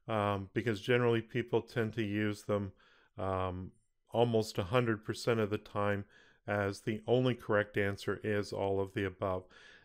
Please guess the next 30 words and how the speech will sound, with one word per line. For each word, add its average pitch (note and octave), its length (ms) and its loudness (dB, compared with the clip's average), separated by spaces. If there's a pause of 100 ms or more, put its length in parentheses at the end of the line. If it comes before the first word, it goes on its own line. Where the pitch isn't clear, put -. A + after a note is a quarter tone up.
(240)
I'm E3 160 8
okay D3+ 400 6
with C#3 260 4
all C#3 240 6
of B2 80 2
the C3 80 2
above B2 400 4
as A2+ 180 -8
long A#2+ 220 0
as A#2+ 220 -2
you A#2 60 -2
use, A2 520 -2
uh, G#2+ 60 4
all A#2+ 280 2
of A#2+ 120 2
the A#2 100 4
above G#2 360 2
as G2 140 -4
a F#2+ 60 -10
distractor, B2 920 -2
at G2+ 140 -6
least B2 300 -2
as G#2+ 200 -4
often G2+ 460 -2
as F#2+ 180 -6
it F#2 140 -6
is F#2 200 -8
the G2+ 100 -12
correct F2+ 440 -8
answer. F2 460 -8